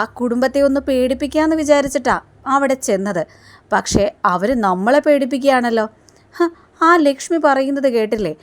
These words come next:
അവളുടെ അനിയത്തി സമ്പാദിച്ച് പത്ത് ലക്ഷം രൂപ രണ്ട് ദിവസം കൊണ്ട് ഒപ്പിച്ചു വരുംന്ന്. അങ്ങനെയാണെങ്കിൽ ഇനിയിപ്പോൾ നമ്മളുടെ ഉദ്ദേശമൊക്കെ തെറ്റുമോ എന്ന് ചോദിക്കുകയാണ്. അപ്പോൾ രുദ്രപ്രതാപൻ്റെ കൂടെ നടക്കുന്ന ആ ശിങ്കിടി പറയുകയാണ്,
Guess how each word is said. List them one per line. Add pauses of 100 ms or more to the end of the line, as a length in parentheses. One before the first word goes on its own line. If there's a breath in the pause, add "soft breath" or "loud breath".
(280 soft breath)
അവളുടെ
അനിയത്തി (100)
സമ്പാദിച്ച് (100)
പത്ത്
ലക്ഷം
രൂപ (200)
രണ്ട്
ദിവസം
കൊണ്ട് (120)
ഒപ്പിച്ചു
വരുംന്ന്. (640 loud breath)
അങ്ങനെയാണെങ്കിൽ (600 soft breath)
ഇനിയിപ്പോൾ (600)
നമ്മളുടെ
ഉദ്ദേശമൊക്കെ
തെറ്റുമോ
എന്ന്
ചോദിക്കുകയാണ്. (640 loud breath)
അപ്പോൾ
രുദ്രപ്രതാപൻ്റെ
കൂടെ
നടക്കുന്ന
ആ
ശിങ്കിടി
പറയുകയാണ്,